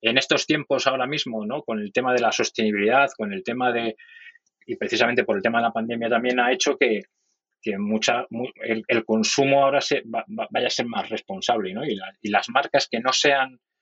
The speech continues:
eh, responsables, que sus valores no se comuniquen de una manera transparente, clara, y, y que el público no lo vea así, yo creo que son las marcas que van a de-,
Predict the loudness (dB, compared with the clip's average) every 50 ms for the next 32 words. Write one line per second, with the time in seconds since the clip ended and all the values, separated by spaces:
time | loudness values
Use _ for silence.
0 | _ _ _ _ _ _ _ -2 0 2 2 2 0 2 2 2 0 2 0 -2
1 | -2 0 2 2 2 2 2 0 0 -2 -2 -2 -2 -2 -2 -2 -2 -4 -2 -2
2 | -2 0 0 0 0 0 -2 -4 -4 -4 -2 0 0 0 -2 -2 -4 -2 0 -2
3 | -2 -2 -2 -4 -2 -2 -2 -2 -4 -2 -2 -2 0 2 2 0 0 0 0 -2
4 | -2 -2 -2 -4 -2 -2 -2 -2 -2 0 0 2 2 2 2 0 -2 -4 -8 _
5 | _ -20 -20 -20 -20 _ _ _ _ _ -4 0 2 2 2 2 2 0 -2 -2
6 | -2 -2 -2 -4 -4 -4 -4 -4 -4 -6 -6 -6 -6 -6 -4 -2 0 2 2 2
7 | 2 0 0 -2 -4 -2 0 2 2 2 2 2 2 2 2 2 2 4 4 2
8 | 2 2 2 2 2 2 2 0 0 0 0 0 0 0 -2 -2 -2 -2 0 0
9 | 0 -2 0 0 0 0 0 0 -2 -2 -2 -2 -2